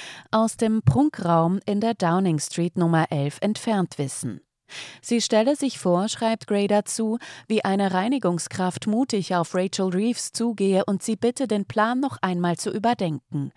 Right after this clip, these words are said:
Er sende eine gefährliche Botschaft an weiße Jungen aus der Arbeiterklasse aus, die in Großbritannien die größten Bildungslücken hätten. Auch Jungen bräuchten schließlich Vorbilder.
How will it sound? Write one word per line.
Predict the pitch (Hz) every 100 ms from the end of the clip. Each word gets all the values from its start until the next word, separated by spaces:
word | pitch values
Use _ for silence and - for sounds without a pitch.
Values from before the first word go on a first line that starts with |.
| - - - -
Er | 190 185
sende | 196 226 220 165
eine | 175
gefährliche | 175 180 202 226 233 - 175
Botschaft | 196 240 - 147 -
an | 165 165
weiße | 180 180 202
Jungen | 190 240 196
aus | 156 -
der | 175
Arbeiterklasse | 175 196 180 165 160 175 165 180 170
aus, | 175 185 - - - - 240
die |
in | - 214
Großbritannien | 208 220 - 233 - 233 269 180
die | 160
größten | - 180 240 - 196
Bildungslücken | 180 233 247 143 - 147 - 143
hätten. | 147 151 - 131 - _ - - -
Auch | 233 233
Jungen | - 247 285 170 -
bräuchten | - 143 - 156
schließlich | - 156 143 - 135
Vorbilder. | - 151 151 143 139 143 135